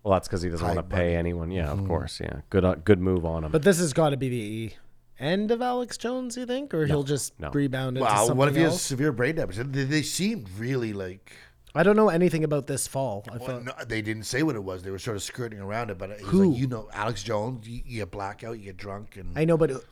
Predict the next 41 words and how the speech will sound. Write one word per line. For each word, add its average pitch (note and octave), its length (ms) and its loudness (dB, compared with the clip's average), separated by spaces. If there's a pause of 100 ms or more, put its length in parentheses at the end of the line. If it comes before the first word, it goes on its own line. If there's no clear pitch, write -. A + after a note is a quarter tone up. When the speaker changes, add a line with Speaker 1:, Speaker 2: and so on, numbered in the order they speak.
(100)
Speaker 3:
who F3 240 6
was D#3 200 4
skirting - 440 -2
Speaker 2:
Schaub A#2+ 320 6
Speaker 3:
around A2 80 -6
it? - 20 -8
Speaker 2:
and G#2+ 220 -2
Joe. G2 260 -6
Speaker 3:
Oh, F3+ 140 8
they E3+ 180 4
talked. F3+ 340 0
I D3+ 200 2
missed D3 240 -2
that A#2+ 160 -4
part. A2 240 -8 (280)
Speaker 1:
Well, F2+ 200 0
Schaub B2+ 320 2
said C3 160 0
he C3+ 80 2
had A#2 100 0
met G2+ 240 2
him D#2+ 140 -2
two G2 160 -2
days G2 180 2
before, F#2+ 460 0
so C#3+ 60 2
he D3 60 4
Speaker 3:
Last F#2 120 4
Speaker 1:
was G2+ 100 0
Speaker 3:
night, - 120 6
Speaker 1:
obviously A2 280 2
Speaker 3:
the - 40 0 (100)
night - 20 2
Speaker 1:
fine. G#2 200 4
Speaker 3:
before. E3 260 2
Speaker 1:
Yeah, F2+ 180 0 (280)
that G#2+ 180 6
Speaker 2:
Yeah. F#2 60 -2
Speaker 1:
way. F2 100 0
I - 40 -4
mean, G2+ 140 -2